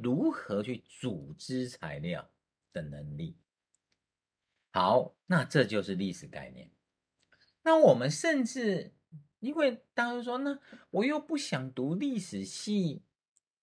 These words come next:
我也不是历史学家啊。哎，是，是，是，是。所以你可以先从阅读开始学啊，对不对？那历史知识基本上就是说服读者，让读者去身临其境的一个阅读历程。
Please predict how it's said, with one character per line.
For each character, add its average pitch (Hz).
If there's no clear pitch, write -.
我 185
也 285
不 156
是 226
历 269
史 113
学 117
家 226
啊。 175
哎， 107
是， 92
是， 76
是， 64
是。 -
所 151
以 175
你 104
可 131
以 -
先 135
从 -
阅 247
读 -
开 85
始 82
学 -
啊， -
对 156
不 151
对？ 131
那 269
历 294
史 123
知 208
识 214
基 220
本 180
上 160
就 147
是 151
说 156
服 113
读 123
者， 87
让 147
读 147
者 107
去 120
身 160
临 165
其 98
境 131
的 92
一 101
个 98
阅 95
读 78
历 82
程。 -